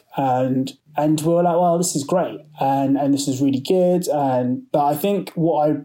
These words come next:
very quickly realized that the reason why my dad was on Portobello Road, the reason why people go to specific places to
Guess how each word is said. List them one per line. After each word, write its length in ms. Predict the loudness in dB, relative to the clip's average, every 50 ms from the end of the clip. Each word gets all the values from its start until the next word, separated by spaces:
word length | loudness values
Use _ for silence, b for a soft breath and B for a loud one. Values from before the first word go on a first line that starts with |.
| -12 _ -2
very 240 | 0 0 2 0 0
quickly 320 | 0 -2 -4 -4 -4 -4 -2
realized 720 | 0 0 0 0 0 0 -2 -2 -2 -4 -6 -6 -6 -6
that 340 | -4 -4 -4 -4 -6 -8 -14 _
the 100 | -4 -2
reason 380 | 0 2 2 2 2 2 2 2
why 140 | 2 2 0
my 160 | 0 -2 -2
dad 420 | -2 -2 0 0 0 -2 -4 -8 -14 -20 -20 _ _ -6
was 140 | -2 0
on 140 | 0 0 0
Portobello 500 | 0 -2 -2 -2 0 0 0 0 0 2
Road, 320 | 2 0 0 0 -2 -2 -2
the 60 | 0
reason 300 | 0 0 0 2 0 0
why 180 | 2 0 -2
people 280 | -2 -2 -4 -4 -4 -4
go 220 | -2 0 0 0
to 160 | -2 -4 -6 -8
specific 600 | -8 -8 -10 -6 -4 -4 -4 -4 -6 -8 -12 -8
places 440 | -4 -2 0 0 0 -2 -6 -8 -6 -2
to 320 | -2 0 0 -2 -4